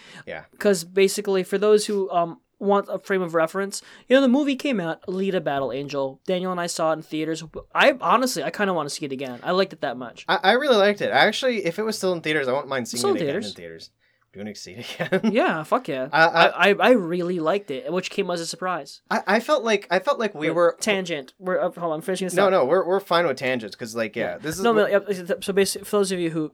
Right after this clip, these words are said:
Speaker 2: this is the movie Alita Battle Angel, and, um, what we're going up to, we
Speaker 1: Oh.
Speaker 2: only did volumes one and two, and that's basically where the movie ends.
Speaker 1: Yeah, it's, um, and it's also where the O V A ended as well. It was basically, um, technically in the original nine volume,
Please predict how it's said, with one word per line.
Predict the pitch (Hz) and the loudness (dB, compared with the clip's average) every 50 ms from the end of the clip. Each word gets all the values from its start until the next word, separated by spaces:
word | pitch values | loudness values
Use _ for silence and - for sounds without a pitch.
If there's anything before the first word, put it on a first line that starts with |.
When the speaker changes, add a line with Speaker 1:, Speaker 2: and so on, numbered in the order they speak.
| _ _ _ | _ _ _
Speaker 2:
this | 202 196 - | 0 0 2
is | 208 | 2
the | 220 220 | 2 2
movie | 202 190 180 180 196 | 4 2 2 2 -2
Alita | 190 190 180 175 170 175 156 | -2 -2 -4 -2 -2 -2 -2
Battle | 151 139 143 147 120 | -2 -2 -2 -2 -4
Angel, | 127 131 135 139 143 131 131 - - - - - _ | -6 -8 -8 -6 -8 -8 -8 -10 -18 -20 -20 -14 _
and, | 170 175 175 175 175 175 170 - _ | -4 -2 -2 -2 -2 -4 -6 -8 _
um, | 180 165 165 165 156 156 156 - - _ _ _ _ | -2 0 0 0 -2 -4 -6 -12 -18 _ _ _ _
what | 190 196 247 | -4 -2 4
we're | 220 233 233 240 | 6 6 6 6
going | 226 233 262 240 190 | 6 4 4 4 2
up | 175 180 | -2 -4
to, | - - 202 202 220 247 254 - _ - | -4 -2 0 0 0 -2 -4 -10 _ -2
we | 175 | 2
Speaker 1:
Oh. | 185 180 | 4 4
Speaker 2:
only | 185 208 226 | 4 4 4
did | 202 214 180 | 2 2 2
volumes | 185 185 185 185 180 | 2 -2 -2 -4 -6
one | 160 160 165 180 190 | -4 -2 -2 0 0
and | 214 220 208 | -2 -2 -2
two, | - - 180 151 147 156 190 220 - - - - - - _ | -4 -4 -2 -2 -2 -2 -2 -4 -6 -12 -18 -20 -20 -6 _
and | 185 180 175 165 | -2 -2 0 2
that's | 190 165 180 - - | 2 2 2 0 0
basically | - 170 185 - - 196 190 | 0 0 0 0 0 0 2
where | 185 190 | 2 2
the | 185 190 | 2 2
movie | 190 196 190 220 262 | 2 2 2 0 -2
ends. | 262 165 127 - - _ _ _ _ _ _ _ _ | -2 -4 -6 -10 -14 _ _ _ _ _ _ _ _
Speaker 1:
Yeah, | - 202 196 165 135 117 - | 2 4 4 4 4 2 2
it's, | - 170 170 170 - | 2 2 2 2 2
um, | 175 165 160 175 | 0 0 2 4
and | 180 | 4
it's | 190 208 202 | 4 6 6
also | 277 285 277 277 247 | 6 6 6 4 4
where | 220 214 208 202 | 4 4 2 4
the | 196 196 190 185 | 2 2 -2 2
O | - 170 185 | 2 2 2
V | 190 180 190 185 165 | 2 0 -2 -2 0
A | 147 147 160 165 156 147 131 - - _ | 2 2 2 0 0 -4 -6 -10 -10 _
ended | 127 117 107 104 104 101 | -6 -6 -4 -6 -4 -4
as | 107 101 117 | -4 -2 0
well. | 123 120 110 104 | 0 0 0 2
It | 120 | 2
was | 127 127 123 | 0 0 2
basically, | 127 139 147 143 - 156 151 147 135 131 131 _ _ - - _ _ _ _ | 2 0 0 0 -2 -4 -2 0 0 -2 -4 _ _ -20 -20 _ _ _ _
um, | - 147 151 147 143 139 131 | -2 0 0 0 -2 -2 -6
technically | - - 208 214 208 247 233 220 214 175 | -4 0 0 0 0 0 -2 -2 0 0
in | 180 175 | 0 0
the | 170 160 | 0 0
original | 151 160 190 202 226 220 214 208 | 2 2 2 2 2 0 0 0
nine | 190 165 147 143 147 170 185 190 180 | 0 0 0 0 0 2 2 0 0
volume, | 156 160 156 160 160 156 156 156 156 151 143 143 - | 0 0 2 2 2 0 -2 -2 -4 -6 -8 -12 -16